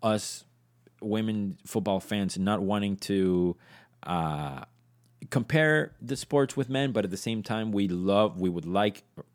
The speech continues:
at least I might speak for myself, sometimes the validation of players that are former Arsenal legends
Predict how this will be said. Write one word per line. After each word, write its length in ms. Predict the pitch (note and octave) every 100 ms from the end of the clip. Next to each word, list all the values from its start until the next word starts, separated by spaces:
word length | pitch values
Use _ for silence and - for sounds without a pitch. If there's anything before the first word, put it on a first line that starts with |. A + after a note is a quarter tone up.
| _ F#2
at 100 | F2+
least 220 | G2+ G2
I 100 | F2+ -
might 220 | F2+ -
speak 220 | - F#2
for 100 | F2+
myself, 440 | E2+ - A#2+ A2+ - - - -
sometimes 520 | - C3+ A#2+ B2+ A#2 G#2
the 80 |
validation 600 | F#2+ A2 G#2+ A2 G#2 G#2+ G#2
of 280 | G#2 F2+
players 520 | - A2 G#2 G2+ G2 -
that 120 | F#2
are 240 | F2+ F2+
former 480 | - - A2+ G#2+ G2+
Arsenal 440 | G#2 G2+ - G2 F#2
legends 560 | G#2+ G2 G2+ F#2+ -